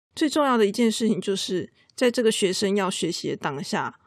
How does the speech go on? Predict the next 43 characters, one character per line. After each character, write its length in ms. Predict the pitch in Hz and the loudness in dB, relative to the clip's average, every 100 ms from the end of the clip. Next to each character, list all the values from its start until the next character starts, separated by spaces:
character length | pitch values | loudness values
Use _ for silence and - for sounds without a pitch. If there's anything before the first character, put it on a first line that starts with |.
| _ - | _ -6
我 80 | |
们 100 | 190 | -2
必 140 | 208 254 | -2 -2
须 100 | 240 | 0
要 100 | 220 | 0
去 140 | - | -2
判 320 | - - 233 | -4 0 0
断 220 | 220 226 202 | 2 0 0
这 100 | 214 | 0
个 100 | 190 | 0
学 240 | - 185 | 0 -2
习 240 | 190 180 | -2 -6
者 320 | 180 - - - | -8 -6 -6 -6
他 180 | - 208 | -6 -4
到 160 | 226 | -2
底 180 | 202 190 - | -2 -4 -10
具 180 | - 226 | -6 -2
备 280 | - 190 | 0 0
多 340 | 170 - 214 233 | -2 2 4 4
少 400 | - 190 160 - | 0 -2 -4 -8
跟 320 | - 202 208 220 | -2 0 0 0
这 120 | 226 | -2
个 80 | 180 | -4
知 240 | - 196 | -8 -6
识 260 | 202 233 190 | -6 -4 -4
有 240 | 151 - | -4 -6
关 340 | - - 185 185 | -6 -4 -4 -4
的 240 | - - - | -4 -6 -8
先 280 | - 170 | -8 -8
辈 240 | 160 151 123 | -6 -6 -6
知 240 | - 147 165 | -12 -14 -8
识。 380 | - 208 - - _ _ _ _ _ _ _ _ | -6 -6 -8 -12 _ _ _ _ _ _ _ _
那 100 | 311 | -2
像 200 | 302 359 | 0 0
这 100 | 330 | 2
样 120 | 320 269 | 2 0
子 140 | 226 | 0
的 120 | 214 | 0
一 100 | 214 | 0
个 380 | 208 214 147 - _ _ | 0 -2 -2 -4 _ _
理 200 | 190 - | -6 0
论 260 | 240 196 | 2 2
啊， 260 | 160 143 | -4 -8